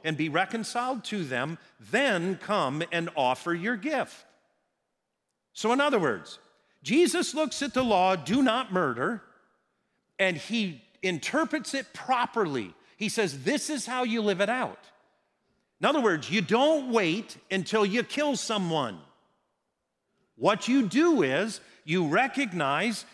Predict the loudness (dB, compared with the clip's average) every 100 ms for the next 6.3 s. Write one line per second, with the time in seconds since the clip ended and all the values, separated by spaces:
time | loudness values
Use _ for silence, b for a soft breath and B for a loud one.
0 | B -2 -2 -2 0 2 0 -4 -6 -2
1 | -2 0 0 0 -4 -14 _ _ _ _
2 | _ _ _ 0 2 4 4 0 -4 -14
3 | -20 _ 0 0 2 2 2 0 0 2
4 | 0 0 0 0 0 -4 -2 -2 -2 -4
5 | -4 -4 -2 -2 -4 -6 -10 -2 0 2
6 | 0 -2 -4